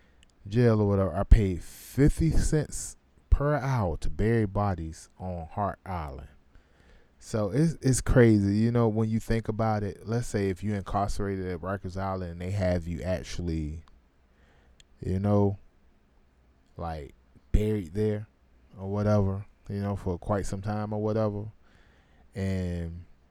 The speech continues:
they eventually they have to go back and get your body to,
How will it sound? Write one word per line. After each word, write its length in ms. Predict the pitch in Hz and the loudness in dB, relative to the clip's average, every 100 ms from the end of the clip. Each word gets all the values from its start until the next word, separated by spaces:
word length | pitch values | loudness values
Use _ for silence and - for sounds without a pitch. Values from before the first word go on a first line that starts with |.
| _ _ _ _ _ _ _ _ _ _ _ _ _ - | _ _ _ _ _ _ _ _ _ _ _ _ _ -4
they 360 | 113 110 69 _ _ _ | -2 -2 -6 _ _ _
eventually 720 | - 98 98 170 208 131 110 | -18 -8 0 0 0 -2 0
they 80 | 107 | 0
have 180 | 151 180 | 0 2
to 60 | 131 | 0
go 100 | 131 | 0
back 260 | 139 131 | -4 -6
and 160 | 104 - _ - 87 | -10 -12 _ -18 -8
get 220 | 110 - | -6 -4
your 60 | 90 | -4
body 500 | 113 127 104 98 - - | -4 -4 -4 -8 -12 -10
to, 640 | 98 92 92 90 85 | -6 -4 -4 -4 -6